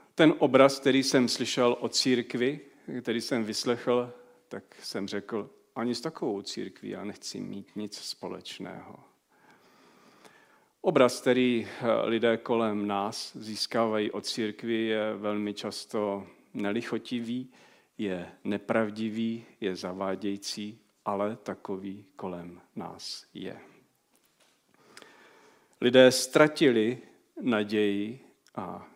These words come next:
neví, jakou roli a proč tu církev, eh, je. Kdybychom, kdyby se dobře rozumělo tomu textu, který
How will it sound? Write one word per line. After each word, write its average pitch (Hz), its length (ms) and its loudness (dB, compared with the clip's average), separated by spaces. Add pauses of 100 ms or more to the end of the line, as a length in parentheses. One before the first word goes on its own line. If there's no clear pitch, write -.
(120)
neví, 110 600 -2 (500)
jakou 131 320 0
roli 139 380 2
a 107 120 -6
proč 120 440 -6
tu 113 360 -10
církev, 98 760 -6
eh, 98 320 -10 (200)
je. 98 360 -6 (840)
Kdybychom, 135 760 6 (480)
kdyby 120 460 4 (400)
se - 200 -6
dobře 104 320 -4
rozumělo 127 540 4
tomu 117 280 0
textu, 123 600 -6 (300)
který 101 320 -2